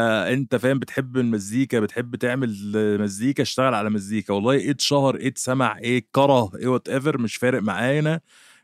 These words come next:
بس انت تفضل تعمل اللي انت شغال عليه وخلاص. هو، هو الناس هي اللي بتقارن، فبتبدأ تخلي البن-، اللي بينتج يبدأ يقارن هو كمان، بس هي مش، الحسبة مش كده يعني.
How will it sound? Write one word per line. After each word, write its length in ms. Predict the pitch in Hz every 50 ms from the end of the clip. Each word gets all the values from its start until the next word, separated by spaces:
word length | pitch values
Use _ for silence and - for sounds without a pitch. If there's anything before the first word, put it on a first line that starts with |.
| _
بس 260 | 117 127 123 - - 139
انت 220 | 139 127 - 131
تفضل 380 | 113 - 143 127 127 131 123 101
تعمل 220 | - 123 123 131 127
اللي 120 | 123 127
انت 160 | 120 - -
شغال 340 | 113 - 113 101 107 120 123
عليه 220 | 113 104 110 113 120
وخلاص. 460 | 107 - - 107 110 101 90 - -
هو، 380 | 123 131 135 131 123 120 107 - - - - - _ - 135
هو 140 | 143 151
الناس 400 | 147 143 139 156 175 170 - -
هي 60 | 160 170
اللي 140 | 170 160
بتقارن، 540 | 143 120 - - - 135 147 170 170 170 160
فبتبدأ 560 | - - 120 113 101 - 143 139 135 135 139
تخلي 440 | 117 - 131 - 135 139 143 143 139
البن-، 580 | 135 123 127 123 113 107 104 123 120 120 110 -
اللي 240 | 117 117 120 117 120
بينتج 500 | 110 131 139 165 165 - - 135 110 123
يبدأ 280 | 135 127 120 139 120
يقارن 420 | 123 113 - - 131 135 135 120 110
هو 120 | 113 104
كمان، 320 | - 110 107 120 127 135
بس 200 | 123 107 - -
هي 140 | 113 120 123
مش، 340 | 120 113 - - - - 113 113
الحسبة 400 | 101 - - 135 127 117 117 110
مش 160 | 104 - -
كده 200 | - 123 113 110
يعني. 220 | 87 73 76 -